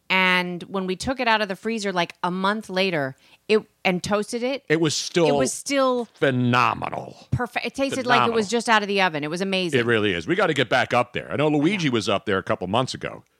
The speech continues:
Speaker 2: We gotta get back up there. They do a great job. But this is me. If you wanna know what I look like when I see cheese, not just a grilled cheese sandwich, this is the absolutely best <laughs> video posted today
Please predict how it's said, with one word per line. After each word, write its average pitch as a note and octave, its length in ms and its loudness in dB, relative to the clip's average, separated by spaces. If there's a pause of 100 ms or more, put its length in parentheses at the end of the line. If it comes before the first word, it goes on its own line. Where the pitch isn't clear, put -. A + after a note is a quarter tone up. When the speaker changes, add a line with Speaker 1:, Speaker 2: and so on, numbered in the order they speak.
(300)
Speaker 2:
We A#2+ 120 -2
gotta C3 160 4
get G#2 180 0
back G2+ 240 2
up G2 160 0
there. F2 100 0
They G2+ 120 0
do G2 120 -2
a F#2 40 -2
great F#2+ 260 -2
job. F2 280 0
But - 100 -12 (340)
this G#3+ 220 2
is E3 180 0
me. D3+ 400 2 (380)
If C3 160 -4
you G3 80 -4
wanna A#3 200 0
know G3 160 0
what E3+ 220 0
I D3 280 0
look C#3 280 -6
like C3+ 380 -2 (460)
when G#2+ 160 -4
I B2 140 2
see B2 240 0
cheese, A#2+ 680 -4 (840)
not D#3 200 4
just F#3 200 2
a E3+ 40 6
grilled D3+ 320 2
cheese C#3+ 260 0
sandwich, B2+ 480 2
this E3 360 2
is D3 260 2
the C3 200 -2
absolutely D3 800 0
best C#3+ 640 0 (360)
<laughs> - 240 -20 (140)
video C#3 560 0
posted D3+ 520 0
today A#2 580 2